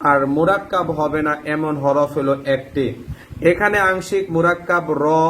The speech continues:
দেখেন র কিন্তু কারোর সাথে মুরাক্কাব হয় নাই। আলিফ হইল আংশিক মুরাক্কাব, আলিফ কিন্তু কারোর সাথে মুরাক্কাব হয় নাই।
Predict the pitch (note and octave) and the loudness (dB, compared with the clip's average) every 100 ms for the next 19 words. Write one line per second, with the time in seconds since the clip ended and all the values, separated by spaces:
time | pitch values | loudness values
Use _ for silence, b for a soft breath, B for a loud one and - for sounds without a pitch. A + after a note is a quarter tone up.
0 | E3 B2+ D3 D3 D#3 C#3+ D3 B B - | 0 -4 -4 -2 -4 -4 -8 B B -2
1 | D#3 F#3 G3 G3 F#3+ F#3 F3 F3 D#3+ D#3+ | 2 2 2 -2 -4 -4 -2 0 0 0
2 | E3+ D#3 D3+ D3 D3 D3 C#3+ C3 C#3 C3 | -2 -2 0 0 0 0 -2 0 0 0
3 | C3 A#2+ G2 B B B - D#3 E3 G3 | 0 -2 -4 B B B -4 2 4 4
4 | A3 G3+ G3 G3 E3+ E3+ E3+ F3 E3+ D3 | 2 -2 0 0 0 -2 -2 -4 -4 -2
5 | D3+ D#3+ D#3 - D#3 D3 B B B - | -2 -2 -4 -4 -4 -4 B B B 2
6 | E3+ G#3 G#3 - F#3+ E3 F3+ E3+ D#3 D#3 | 4 2 0 -6 -6 -2 -4 0 0 0
7 | D#3+ D#3 D#3+ D3 D3 D3 D3 D3 C#3 C#3+ | 0 -2 0 0 2 0 0 -2 0 0
8 | C#3 C#3 C3+ C3 | 2 2 0 -2